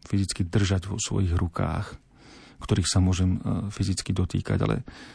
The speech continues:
sú aj hodnoty, ktoré presahujú tieto horizonty a ktoré môžu byť hodnotami, ktoré zasahujú do večnosti. Človek sa môže snažiť o čestnosť, o spravodlivosť, môže sa snažiť o pokoj,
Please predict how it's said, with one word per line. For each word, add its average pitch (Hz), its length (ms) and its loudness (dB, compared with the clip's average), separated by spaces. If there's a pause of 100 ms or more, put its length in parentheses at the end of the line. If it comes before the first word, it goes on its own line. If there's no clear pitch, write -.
sú - 160 0
aj 120 80 6
hodnoty, 123 400 2
ktoré - 320 -2 (400)
presahujú 87 560 2
tieto 87 240 -2
horizonty 87 640 0 (560)
a - 160 -2
ktoré 120 240 2
môžu 117 240 2
byť - 320 -6 (560)
hodnotami, 104 480 2
ktoré 101 240 0
zasahujú 104 320 2
do 110 160 2
večnosti. - 640 -4 (240)
Človek 87 320 0
sa 90 80 2
môže 90 240 0
snažiť 90 480 2
o 90 160 -4 (480)
čestnosť, 90 640 2 (100)
o 98 80 -6 (400)
spravodlivosť, 87 1040 2
môže 92 240 0
sa - 80 -8
snažiť - 720 -4
o 95 80 0
pokoj, 87 560 2